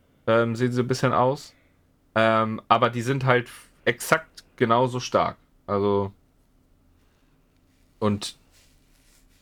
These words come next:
da kommt es dann natürlich zu Kämpfen. Sie, es muss aber nicht unbedingt, ähm, ein Kampf gegen einen selbst sein,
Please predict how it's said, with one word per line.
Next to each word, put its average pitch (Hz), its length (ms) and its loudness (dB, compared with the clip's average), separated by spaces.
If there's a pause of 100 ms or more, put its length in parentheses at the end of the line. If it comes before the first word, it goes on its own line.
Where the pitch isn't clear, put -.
(100)
da 113 140 2
kommt 127 320 -2
es 120 120 0
dann 113 120 0
natürlich 110 360 -4
zu - 120 -14
Kämpfen. 165 440 -2
Sie, 117 80 0
es - 260 -8
muss 139 240 0
aber 123 180 2
nicht 127 220 -6
unbedingt, 147 720 -2 (580)
ähm, 117 280 2
ein 117 180 -2
Kampf 135 500 -2
gegen 143 640 -2 (800)
einen 110 260 0
selbst 110 360 0
sein, 202 320 -2